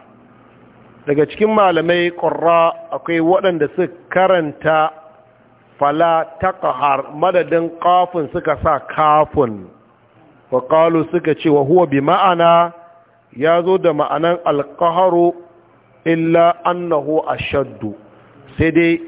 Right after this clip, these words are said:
at-tak-, a-, at-takhar, at-takhar, takhar, ma'ana me? Madadin me? Taqhar, sai takhar. To takhar ya fi muni, ya fi tsanani sama da ma kalman da ta zo da me?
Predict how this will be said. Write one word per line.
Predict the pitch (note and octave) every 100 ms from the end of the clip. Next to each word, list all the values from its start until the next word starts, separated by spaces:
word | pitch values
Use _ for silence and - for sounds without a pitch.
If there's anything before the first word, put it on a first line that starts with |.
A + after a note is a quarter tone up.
| - - _ _ _ _ _
at-tak-, | - - - - E3+ - -
a-, | E3+ F3 D#3+
at-takhar, | - - G#3+ - E3 D#3 D3
at-takhar, | D#3+ D3 - - G3+ - - D3 A#2 - - - -
takhar, | G#3 - - - E3 D3 - -
ma'ana | D3+ F#3+ F3 F3 F3
me? | E3 E3 - _ _
Madadin | D#3 F#3+ F3+ F#3
me? | F#3 C3+ G2+ - _ _
Taqhar, | F3+ A3+ - - - D#3+ D3+ - -
sai | F3 E3+
takhar. | B3+ - - - F3 E3+ E3 - - - _ -
To | D#3 D#3
takhar | F3+ F3+ D#3 F3 E3+ E3 - - C3
ya | F3+ F3+
fi | F3
muni, | F3+ F3 F3+ F#3+ G3 D#3 B2+
ya | F3 E3+
fi | F3+
tsanani | F3 - F#3 F3+ F3 E3+ D#3+ - _ _ _ -
sama | F#3+ F3+
da | D3
ma | C#3 D3+
kalman | D3+ F3 F3+ D#3+
da | C3
ta | C#3+
zo | D#3+ E3+
da | D3+
me? | C3+